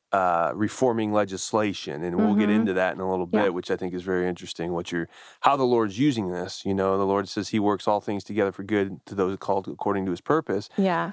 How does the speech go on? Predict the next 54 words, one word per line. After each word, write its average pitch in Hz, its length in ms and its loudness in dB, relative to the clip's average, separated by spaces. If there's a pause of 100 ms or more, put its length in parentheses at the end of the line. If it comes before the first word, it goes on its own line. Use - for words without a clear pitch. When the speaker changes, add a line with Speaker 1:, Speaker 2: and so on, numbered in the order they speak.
Speaker 1:
And 117 180 2
even 127 300 4
some 113 180 0
of 110 60 2
the 101 80 0
most 98 320 0
vile, 110 680 2
wicked 107 360 -2
things 101 360 0
in 92 80 -2
this 92 160 -4
world, 101 360 2
like 92 160 0
what 98 200 0
you 101 100 0
went 98 220 0
through 95 280 -2
and 98 80 -2
what 92 100 0
your - 80 -8
Speaker 2:
Mm. - 120 -6
Speaker 1:
sister 104 220 0
went 90 200 -2
through, 92 260 -2 (400)
he's 110 260 0
now, 107 300 2
the 104 140 -2
Lord's 104 260 2
using 127 320 2
that, 95 360 0
and 104 140 -2
it's 98 160 -2
going 98 300 0
to, 92 460 -2 (100)
um, 85 380 -2
I, 120 220 2
I 117 180 2
see 90 220 -6
it 95 60 -2
as 95 180 -2
it's 117 100 -12
gonna 95 160 0
bless 98 480 2
a 87 40 -4
lot 90 240 0
of 104 80 -6
people. 104 280 -4
It's 98 100 -6
gonna 90 120 -6
help 90 260 0
a 101 40 -6
lot 98 180 2
of 92 60 -6
people. 90 440 -2